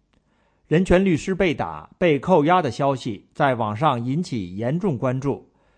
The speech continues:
许多维权人士和律师表示会陆续前往声援。而就在星期二，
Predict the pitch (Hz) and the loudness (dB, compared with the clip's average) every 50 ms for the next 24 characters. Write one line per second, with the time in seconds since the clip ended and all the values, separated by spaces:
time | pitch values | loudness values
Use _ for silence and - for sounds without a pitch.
0 | _ _ _ _ - - 143 156 165 165 147 175 208 226 - 175 160 156 131 120 | _ _ _ _ -6 -2 2 4 4 6 6 6 4 4 4 0 0 0 0 -2
1 | 131 151 - 170 139 113 - - 147 160 196 180 131 117 - - 190 190 185 - | -2 -4 -4 -2 -4 -2 -2 -2 -2 0 0 0 -2 -2 0 0 0 0 0 -2
2 | - - 123 113 110 110 - 175 135 - - - - - 180 160 147 147 175 220 | -4 -2 -2 -2 -2 0 0 -2 -2 -2 -4 -8 0 2 4 4 4 4 2 2
3 | 208 151 123 - - 180 131 98 90 - - 135 135 160 151 107 87 85 - 185 | 0 0 -2 -2 -4 -6 -6 -6 -6 -8 -6 -4 -4 -2 -2 -4 -6 -4 -4 -4
4 | 190 185 160 92 73 76 87 101 - _ _ _ _ _ _ _ _ _ _ _ | -4 -2 -4 -6 -6 -10 -12 -14 -16 _ _ _ _ _ _ _ _ _ _ _
5 | _ _ _ _ - 151 151 160 175 170 180 220 202 175 175 147 135 123 - 185 | _ _ _ _ 0 2 4 4 4 4 4 2 2 4 4 2 2 2 0 -2
6 | 170 - 185 180 170 131 92 78 | -2 0 0 2 2 2 0 -4